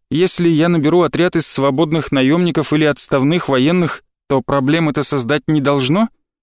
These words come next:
В смысле, то, что в этом отряде наверняка окажется пара шпионов Сокола. Я не обладаю умением думать на несколько ходов вперёд, как ты или Абель, но, думаю, боевой отряд нам бы очень пригодился в случае драки».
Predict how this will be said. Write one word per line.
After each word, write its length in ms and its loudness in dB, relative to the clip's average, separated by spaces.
В 80 -6
смысле, 480 0
то, 120 -2
что 280 0
в 60 2
этом 220 0
отряде 340 -2
наверняка 540 0
окажется 420 -2
пара 220 -2
шпионов 440 -2
Сокола. 520 0
Я 280 0
не 160 2
обладаю 460 2
умением 500 2
думать 320 2
на 120 0
несколько 460 -2
ходов 340 -2
вперёд, 420 -2
как 240 -4
ты 200 0
или 140 2
Абель, 400 0
но, 180 -2
думаю, 340 0
боевой 400 2
отряд 560 -2
нам 240 0
бы 120 2
очень 360 0
пригодился 760 0
в 60 -2
случае 440 0
драки». 400 -2